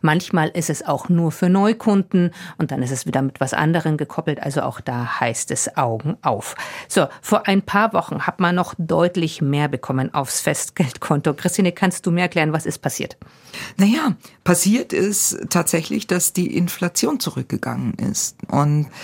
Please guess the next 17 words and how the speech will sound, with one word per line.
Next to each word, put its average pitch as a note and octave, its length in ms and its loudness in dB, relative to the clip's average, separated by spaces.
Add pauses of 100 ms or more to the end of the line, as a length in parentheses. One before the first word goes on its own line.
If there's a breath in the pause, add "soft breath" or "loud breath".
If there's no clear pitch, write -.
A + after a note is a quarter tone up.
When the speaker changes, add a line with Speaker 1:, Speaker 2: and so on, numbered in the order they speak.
(580 loud breath)
Speaker 2:
die F#3 360 4
Geldpolitik G#3 1000 0
der E3+ 580 2 (100)
E E3 180 0
Z - 360 -4
B D#3 260 2
scheint A3 960 2
langsam F3 600 0
zu D#3 160 -2
greifen, D#3 640 0
ist E3 160 -2
aber E3 160 0
noch D3+ 140 -2
mit D3+ 160 -4
Vorsicht E3 400 -2
zu D#3+ 100 -4
genießen. E3+ 560 0